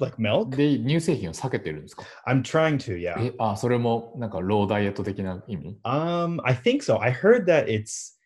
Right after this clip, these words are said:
Speaker 1: healthy to not
Speaker 2: はいはい。
Speaker 1: eat dairy and so much meat.
Speaker 2: はいはいはい。
Speaker 1: So I'm really trying, you know, just <laughs> vegetables.
Speaker 2: すごいですね。でもなんか潔癖人間と相性がいい領域ですね、ここら辺はね。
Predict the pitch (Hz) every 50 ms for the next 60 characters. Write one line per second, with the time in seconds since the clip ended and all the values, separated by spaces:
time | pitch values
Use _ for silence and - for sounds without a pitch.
0 | _ _ _ - - 113 117 113 - - 208 233 254 262 277 - _ _ - -
1 | 123 110 104 107 110 117 107 92 82 - - 107 107 110 107 98 101 104 101 107
2 | 107 107 110 110 107 101 95 92 90 90 87 87 87 - - - - - 104 101
3 | 101 95 - 98 95 92 110 170 - - - - _ _ _ _ - 147 151 -
4 | _ - 95 90 87 92 92 85 85 95 92 90 87 87 90 92 - _ _ _
5 | _ _ _ _ _ _ 113 107 110 123 139 147 135 - - 131 120 113 110 101
6 | 95 92 90 85 87 117 113 107 - - - 123 113 - - - - 120 101 101
7 | 98 - 139 127 110 - - - - 101 95 92 87 - - 87 82 80 82 -
8 | - 131 131 113 104 104 110 135 135 117 110 110 - - 139 135 - - - 196
9 | 185 190 196 190 185 190 190 - - - - - - _ _ 151 - - _ -
10 | 160 170 165 139 107 95 82 80 87 69 85 120 135 135 - - 156 101 90 98
11 | 101 98 82 78 73 - - - _ _ 110 101 95 90 87 85 - - 95 87
12 | - - - 95 - _ - - 80 85 80 78 76 78 78 78 -